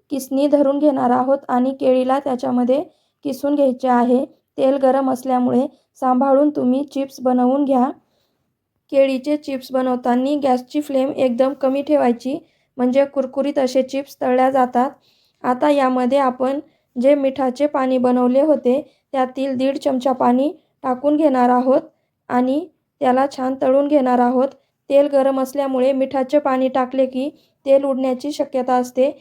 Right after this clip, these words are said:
त्यामुळे सांभाळून तुम्ही चिप्स तळून घ्या. असे हलके हलके चिप्स झाले की चिप्स छान तळल्या गेलेले आहेत हे आपल्या लक्षात येते. आता आपण हे काढून घेणार आहोत आणि याच पद्धतीने बाकीचेही चिप्स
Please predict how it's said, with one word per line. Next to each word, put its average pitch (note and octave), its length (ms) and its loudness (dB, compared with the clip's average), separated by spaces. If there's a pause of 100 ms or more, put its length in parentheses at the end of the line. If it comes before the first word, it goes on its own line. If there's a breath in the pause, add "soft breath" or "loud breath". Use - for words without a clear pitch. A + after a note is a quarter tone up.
(240 soft breath)
त्यामुळे B3+ 420 0
सांभाळून C4 540 2
तुम्ही C4+ 300 -2
चिप्स C4+ 360 -8
तळून C4+ 280 2
घ्या. C4+ 200 0 (500)
असे B3+ 220 0
हलके C#4+ 340 0
हलके C4+ 340 0
चिप्स C4 380 -10
झाले C4+ 280 2
की B3+ 260 -6 (340 soft breath)
चिप्स - 360 -8
छान C4+ 260 -2
तळल्या C4 240 2
गेलेले B3+ 360 2
आहेत C4+ 280 2 (380)
हे C#4 60 0
आपल्या C4 340 0
लक्षात C4 360 -2
येते. B3+ 340 0 (260 soft breath)
आता B3+ 260 -2
आपण C4 300 0
हे C4+ 200 2 (200)
काढून C4+ 320 0
घेणार C4+ 300 2
आहोत B3+ 300 0 (420)
आणि C#4 260 0
याच C4+ 240 0
पद्धतीने C4 640 0 (340 soft breath)
बाकीचेही C4 640 0
चिप्स C#4+ 360 -8